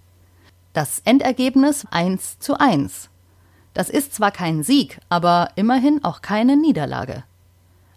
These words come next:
Anscheinend waren beide Mannschaften gleich gut.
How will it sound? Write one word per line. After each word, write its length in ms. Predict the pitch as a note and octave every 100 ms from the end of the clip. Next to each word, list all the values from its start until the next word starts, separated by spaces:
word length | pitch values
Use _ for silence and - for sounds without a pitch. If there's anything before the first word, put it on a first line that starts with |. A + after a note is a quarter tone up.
| -
Anscheinend 640 | D#3 - F3+ A3+ D4+ -
waren 260 | G3+ G3+ F3
beide 240 | F3+ A3
Mannschaften 680 | B3+ C4 - C#4 - D4+ F4+ - _
gleich 360 | G#3 D3+ C3+ -
gut. 320 | D#3+ B2+